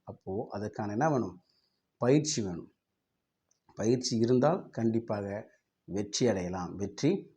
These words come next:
அடையலாம். முதல்ல ஒரு, ஒரு ரெண்டு நாள், மூணு நாள் கொஞ்சம் கஷ்டமா தான் இருக்கும். கொஞ்சம் கடினமா இருக்கும். அது போக போக சரியாயிடும். போக போக சரியாயிடும். இது கும்கி படத்துல ஒரு ஜோசியம் பார்க்கும்போது ஒருத்தர் சொல்லுவார் பாருங்களேன்,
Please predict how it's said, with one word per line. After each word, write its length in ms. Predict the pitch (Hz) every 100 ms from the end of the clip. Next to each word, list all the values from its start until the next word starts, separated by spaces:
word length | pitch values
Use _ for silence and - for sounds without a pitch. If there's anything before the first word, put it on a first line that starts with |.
| _ _ _
அடையலாம். 580 | 98 98 98 98 110
முதல்ல 320 | 127 185 185 151
ஒரு, 180 | 127
ஒரு 140 | 123 120
ரெண்டு 180 | 117 117
நாள், 180 | 131
மூணு 260 | 139 120 117
நாள் 120 | 135
கொஞ்சம் 200 | 131 104
கஷ்டமா 400 | 101 - 117 113
தான் 160 | 113 110
இருக்கும். 340 | 104 - 101
கொஞ்சம் 300 | - 101 113
கடினமா 440 | 117 110 120 117 113
இருக்கும். 260 | 98 - - _ _ _ _
அது 260 | - 107 107
போக 260 | 131 135 127
போக 260 | 131 135 127 -
சரியாயிடும். 440 | 117 113 95 - _ _
போக 240 | - 107 107
போக 420 | 110 117 190 - _ _ _ - 113
சரியாயிடும். 280 | 110 101 104
இது 180 | 107 -
கும்கி 300 | 131 - 110
படத்துல 320 | 104 110 107
ஒரு 200 | 101 98
ஜோசியம் 380 | 98 123 127 117
பார்க்கும்போது 440 | 104 98 101 104
ஒருத்தர் 120 | 101 -
சொல்லுவார் 300 | 107 107 98
பாருங்களேன், 340 | 87 76 -